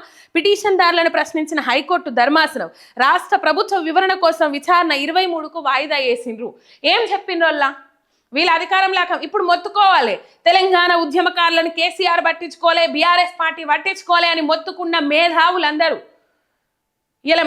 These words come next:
మేధావులందరూ ఇలా మొత్తుకోవాలి. గుట్టు సప్పుడు కాకుండా ఇద్దరికి ఇరవై ఐదు వేల,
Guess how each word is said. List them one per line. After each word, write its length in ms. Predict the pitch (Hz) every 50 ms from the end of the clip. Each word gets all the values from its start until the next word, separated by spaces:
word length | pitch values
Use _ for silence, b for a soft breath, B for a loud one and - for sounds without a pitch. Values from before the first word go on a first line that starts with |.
| 294 302
మేధావులందరూ 720 | 320 370 370 370 359 359 370 370 359 359 370 359 320 320 339 381 359
ఇలా 120 | 349 349 339 320
మొత్తుకోవాలి. 680 | 320 330 330 370 - 392 370 359 359 359 359 370 311 214 180 - - _ _ _ _ _ _ _ _ _ _ _ _ -
గుట్టు 280 | 220 320 330 - 403 403 403
సప్పుడు 300 | 349 349 349 349 - 440
కాకుండా 460 | 370 359 359 349 349 349 330 311 359 403 381 330 320
ఇద్దరికి 480 | 302 277 359 403 381 370 370 311 240 240 285 381 427 b b b b b 269
ఇరవై 200 | 302 339 349 392 381 381
ఐదు 120 | 370 370 359
వేల, 120 | 330 294